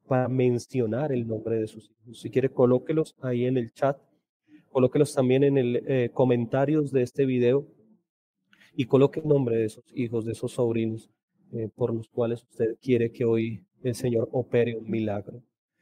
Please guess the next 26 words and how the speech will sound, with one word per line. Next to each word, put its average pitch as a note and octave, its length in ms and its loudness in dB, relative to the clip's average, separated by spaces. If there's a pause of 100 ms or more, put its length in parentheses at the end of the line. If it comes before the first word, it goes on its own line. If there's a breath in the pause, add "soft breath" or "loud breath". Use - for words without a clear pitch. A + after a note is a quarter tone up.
(200)
El B2+ 200 2
Señor C3 500 2
los C3+ 300 0
prospere A2+ 800 -4 (240)
a A#2 120 -4
ustedes A2+ 640 -4
y B2+ 140 0
a A2 80 -2
sus - 180 -18 (160)
hijos C3 320 -6 (240)
en C3 180 0
el A#2 200 0
nombre A#2 320 0
de G#2+ 140 0
Jesús. - 340 -14 (1120)
Padre, C#3+ 300 8
hoy C3+ 280 4
tomamos C#3 380 0
la C#3 80 -2
bendición A#2+ 720 -4
de A2+ 220 -6
Números A#2+ 420 -4
seis, A#2+ 240 -4
veinticuatro A#2+ 760 -4
al A#2+ 100 -2
veintisiete. A#2 540 -8